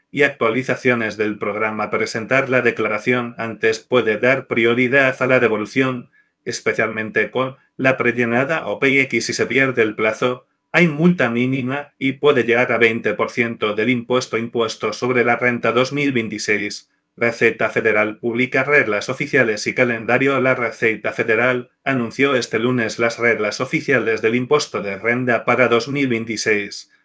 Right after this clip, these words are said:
marcando el inicio de la temporada de declaraciones para millones de contribuyentes. El comunicado define el calendario de entrega,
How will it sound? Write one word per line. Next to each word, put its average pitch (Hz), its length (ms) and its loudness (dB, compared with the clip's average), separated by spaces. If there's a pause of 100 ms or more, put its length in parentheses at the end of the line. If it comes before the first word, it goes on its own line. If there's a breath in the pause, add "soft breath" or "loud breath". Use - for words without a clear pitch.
(120)
marcando 120 600 0
el 104 100 -2
inicio 131 500 -2
de 120 100 0
la 139 180 2
temporada 135 560 0
de 117 140 2
declaraciones 113 840 0
para 135 320 0
millones 117 440 0
de 104 140 0
contribuyentes. 117 1300 -4 (240)
El 127 180 2
comunicado 113 500 2
define 117 320 0
el 104 120 -2
calendario 110 580 2
de 107 140 0
entrega, 110 600 0